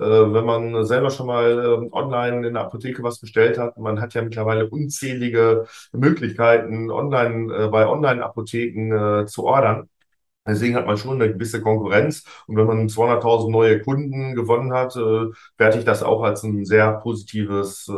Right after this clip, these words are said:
äh, äh, Signal. Und das dritte war noch, noch ein Statement, was noch, ähm, so, äh, nebenbei erwähnt wurde, dass man in allen sieben Ländern Marktanteile auch gewinnen konnte.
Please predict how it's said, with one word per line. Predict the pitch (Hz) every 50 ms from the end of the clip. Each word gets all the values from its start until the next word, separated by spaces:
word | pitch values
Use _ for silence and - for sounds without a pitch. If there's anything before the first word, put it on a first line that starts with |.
| 98 98 98 95 95 95 95 - - - _ -
äh, | 110
äh, | 107 104
Signal. | 98 87 95 90 90 90 87 95 95 90 90 90 - - - _ _ _ _ _
Und | - 107 110 110 117 117 110 107 107 110 110 113
das | 117 107 -
dritte | - 143 139 156 143
war | 131 135 139
noch, | 135 135 131 131 - 139
noch | 131 127 120 123
ein | 127
Statement, | 110 - - 131 135 135 127 120 127 127 120
was | 120 117 117 120
noch, | 117 113 110 110
ähm, | 110 107 107 107 110 110 110 110 110 110 110 110 110 107 107 - _
so, | - 110 107 107 107 110 107 104 107 107 104 - - 104 104 104 107 - - - - - _ -
äh, | - 110
nebenbei | - 127 131 127 113 107 117 123 135 139 -
erwähnt | - - - 131 131 135 127
wurde, | 117 123 131 131 120
dass | 123 120 -
man | 123 120 120
in | 120 113 110
allen | - 110 123 139 143 139 110
sieben | 107 120 135 120 123
Ländern | 123 120 123 143 147 139 127 117 113 107
Marktanteile | 107 110 131 - - - 98 98 - 92 90 90 90 90
auch | - - -
gewinnen | 92 90 101 104 110 120
konnte. | 117 117 127 127 135 135 147 143 143 143